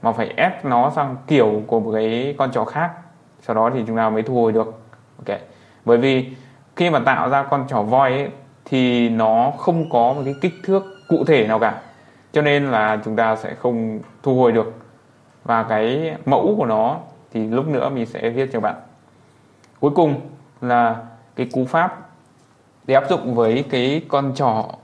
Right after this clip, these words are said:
mà đây gọi là con trỏ, trỏ đấy con trỏ. Và cái này thì chúng ta áp dụng với cái việc, à, sử dụng mảng động hai chiều.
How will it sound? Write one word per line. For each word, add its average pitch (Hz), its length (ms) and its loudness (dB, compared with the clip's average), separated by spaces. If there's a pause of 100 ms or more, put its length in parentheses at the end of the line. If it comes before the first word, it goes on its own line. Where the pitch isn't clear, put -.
(120)
mà 113 560 0
đây 123 160 2
gọi 117 140 2
là 107 80 0 (200)
con 123 240 -2
trỏ, 117 160 -4 (240)
trỏ 117 260 2
đấy 113 140 0
con 131 140 -2
trỏ. 120 200 -2 (240)
Và 123 100 0
cái 131 140 0
này 127 200 0
thì 113 260 -2
chúng 113 120 -2
ta 107 320 0 (120)
áp 127 160 -4
dụng 135 280 -2
với 110 360 2
cái 113 120 -2
việc, 117 200 0 (320)
à, 117 60 -4
sử 117 220 0
dụng 120 160 -2 (180)
mảng 107 320 -4
động 120 240 -2
hai 117 120 -4
chiều. 110 220 0